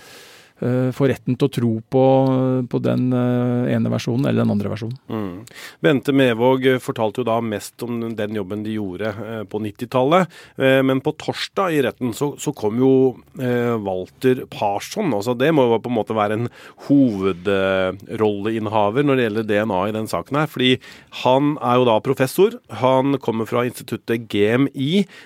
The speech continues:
Speaker 2: ved universitetet i Innsbruck i Østerrike, og han er jo da kjent som en av Europas ledende eksperter på, på D N A da. Det er han som har funnet dette, eh, D N A til, eh, Vassbakk.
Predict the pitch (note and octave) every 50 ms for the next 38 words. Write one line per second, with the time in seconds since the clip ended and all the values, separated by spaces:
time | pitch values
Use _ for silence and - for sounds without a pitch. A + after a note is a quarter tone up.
0 | - - - A#2+ B2 B2 A#2 C3 B2+ A#2+ A2+ A#2 - D3 - - G#2 G2 - A#2+
1 | A#2+ F#2+ G#2+ A#2+ B2 G#2 - - B2 G#2 G#2 G2 F2+ - - - A#2 B2 A#2 -
2 | - - A#2+ A#2 G#2+ G2+ - - D#2 D2 D#2+ - - G#2 G#2+ G2 G#2 A#2+ C3 A#2+
3 | A#2+ A#2 A2+ A2+ A#2 - - - - - - - - A2 G2+ G2 - - - A#2+
4 | A#2 G#2+ G#2 A2 A2 G2 A#2+ B2+ A2 G#2+ G2+ F#2 - A#2 A#2 - - B2+ B2 B2+
5 | C3+ B2+ A2+ G2+ F2+ D#2+ F#2 G#2 A2+ - - - E2+ - - - C3 - - -
6 | G2 F#2+ G#2 G2 - _ - G#2 F#2+ F#2+ D#2 D#2 F#2 F#2+ D#2 D#2 F#2 F2 - -
7 | _ - - - - - - C#3 C#3 C#3 A#2+ A2+ A2 - - G3 - - - -
8 | F3+ D3 G#2+ G2 A#2+ E3+ - - - - - C#3+ - - C#3+ C#3 C#3 C#3 C3+ A#2+
9 | G2+ - _ _ _ _ - B2+ C3+ C3 B2+ B2 A#2 A#2 A#2 A#2+ C3 A#2+ G2+ G2+
10 | A2 - - D3+ D3 C#3 C#3 C#3 C#3 C3+ B2+ B2+ A#2 - G#3 G3+ - - -